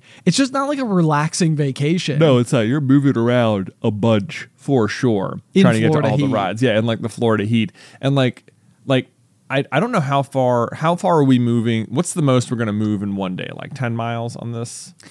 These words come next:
Speaker 1: Yeah, I think
Speaker 2: trip?
Speaker 1: may-, maybe twelve.
Speaker 2: Twelve?
Speaker 1: Twelve, which doesn't, uh, depending on what your aptitude for hiking is, might not sound like a lot. Uh, like, through hikers, people who hike, um, like, the Appalachian Trail, or, like, you know, where, where they're going out and, like, living on the trail for,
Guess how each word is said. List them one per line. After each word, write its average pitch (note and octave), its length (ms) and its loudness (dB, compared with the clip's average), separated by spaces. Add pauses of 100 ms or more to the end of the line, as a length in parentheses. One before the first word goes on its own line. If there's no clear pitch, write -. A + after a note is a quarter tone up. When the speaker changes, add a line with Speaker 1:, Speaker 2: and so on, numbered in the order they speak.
(140)
Speaker 1:
Yeah, E3 280 2
I E3+ 40 -2
think G3 160 -2
Speaker 2:
trip? F3+ 180 2
Speaker 1:
may-, F3 80 -2
maybe E3+ 200 0
twelve. A#2+ 580 -8
Speaker 2:
Twelve? A#2 420 -2
Speaker 1:
Twelve, C3 380 -6
which F3 320 -2
doesn't, D4 420 -4 (240)
uh, E3 140 0
depending G3 400 -2
on D#3+ 100 2
what D#3 160 -4
your D3 340 -4
aptitude C#3 480 -2
for C3+ 120 -6
hiking C3 320 -2
is, A#2+ 120 -4
might D3 200 0
not - 160 -10
sound C#3+ 640 -2 (560)
like D#3 200 0
a C3 60 -6
lot. A#2 640 -4 (300)
Uh, C#3 340 2
like, D3+ 260 -4
through B3+ 280 2
hikers, D#3 480 -4
people E3 240 2
who C#3+ 160 4
hike, C#3 440 -2 (460)
um, C3+ 560 -2
like, D#3+ 100 -2
the F3 80 -2
Appalachian C#3+ 440 -2
Trail, C3+ 840 -2
or, B2+ 300 0
like, A#2+ 340 -2
you F3 100 8
know, D#3+ 80 4
where, D3 200 0
where F3 180 0
they're G3 140 -2
going F#3 240 -2
out E3 100 -4
and, D#3+ 60 -8
like, D3+ 160 -6
living D#3+ 520 2
on D3 280 -4
the C3+ 60 -8
trail C3 340 -4
for, B2 260 -8